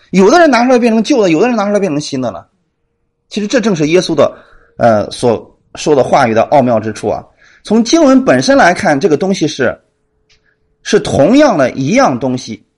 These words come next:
但是它既是旧的，又是新的；它既是新的，它又是旧的。严格的来讲，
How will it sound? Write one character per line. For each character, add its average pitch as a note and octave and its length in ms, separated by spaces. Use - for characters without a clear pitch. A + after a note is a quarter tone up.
但 G3+ 120
是 F3+ 180
它 G#3 240
既 A#3+ 240
是 F#3 180
旧 B3 300
的， - 280
又 C3+ 200
是 G#2+ 140
新 A2+ 320
的； F#2 160
它 F#3+ 100
既 C4 200
是 G#3+ 120
新 A3+ 320
的， - 240
它 - 120
又 D#3+ 120
是 A#2+ 140
旧 C#4 320
的。 - 180
严 G3 320
格 A3 120
的 F3+ 80
来 B2+ 200
讲， C#3 280